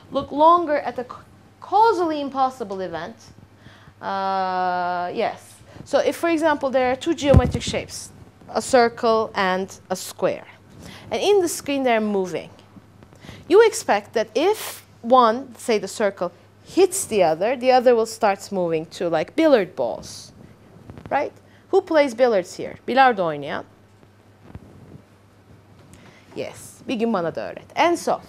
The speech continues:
yes. But what is interesting is that they found that six-month-olds looked longer at an impossible event when the object came close to the other, but didn't touch, but the other started moving.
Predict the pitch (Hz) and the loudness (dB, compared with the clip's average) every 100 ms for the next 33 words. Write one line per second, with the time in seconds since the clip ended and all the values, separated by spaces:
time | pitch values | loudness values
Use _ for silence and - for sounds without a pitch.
0 | - - - - - - - 202 - - | -20 -20 -20 -20 -20 -8 0 0 0 -20
1 | - _ - 440 - 320 392 440 370 330 | -20 _ 4 4 4 -2 2 0 0 -2
2 | 240 185 - - - 175 - 277 262 240 | -2 -4 -6 -14 -12 -12 -4 -4 0 -2
3 | 233 269 339 - 269 220 - - 440 - | 0 -2 -2 -2 -2 -2 -6 -2 -2 0
4 | 269 226 220 202 208 - - 247 311 - | -2 -2 -2 0 0 -2 -10 -6 -6 -4
5 | 294 302 359 381 311 247 233 226 220 330 | 0 4 4 2 -2 -2 -4 -8 4 4
6 | 427 339 233 180 147 151 240 - 214 254 | 4 0 -2 -2 -4 -8 -12 -14 0 2
7 | 262 262 - - - - - 262 233 330 | 2 -2 -10 -20 -20 -20 -8 0 6 6
8 | 359 359 349 - 285 254 254 - 285 349 | 4 -2 -6 -6 -4 -4 -6 0 2 2
9 | - 359 359 330 302 339 403 403 - _ | -6 -2 2 2 2 0 -2 -6 -20 _
10 | _ - - 262 - 403 453 440 262 220 | _ -20 -8 -6 2 4 4 4 -2 -2
11 | - - - - _ _ - 277 277 262 | -6 -18 -18 -20 _ _ -8 0 2 2
12 | - 254 226 226 220 196 143 | -2 0 -2 -2 -6 -6 -8